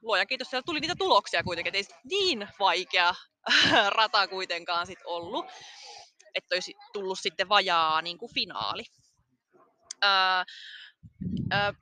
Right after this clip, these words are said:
juoksin itse myös finaalissa. Madon kanssa oltiinko me sieltä kaksikymmentäkahdeksan, muistaakseni ehkä,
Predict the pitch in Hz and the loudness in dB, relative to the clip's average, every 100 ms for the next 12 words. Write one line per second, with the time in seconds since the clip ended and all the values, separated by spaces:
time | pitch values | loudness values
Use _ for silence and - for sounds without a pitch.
0 | 202 240 277 - - 277 226 175 - 170 | -2 0 0 0 -2 -2 -6 -6 -6 -4
1 | 190 226 269 - 320 - - - 262 285 | 0 0 -2 -4 -6 -6 -18 -4 0 2
2 | 330 240 214 - 214 208 - - - - | 2 2 0 0 -2 -2 -6 -10 -8 -6
3 | - 202 - 214 208 208 208 226 208 202 | -2 4 4 4 -2 -4 -4 0 4 4
4 | 196 202 196 196 190 190 202 - 220 - | 4 2 4 4 4 2 0 -2 -4 -4
5 | 196 - - 208 285 294 - 359 359 370 | -8 -8 -6 -2 -2 -2 0 2 2 0
6 | - _ _ _ - - - - - - | -4 _ _ _ -20 -20 -20 -20 -18 -10
7 | 320 339 - 349 349 - - - - | -2 -2 0 0 0 -2 -6 -4 2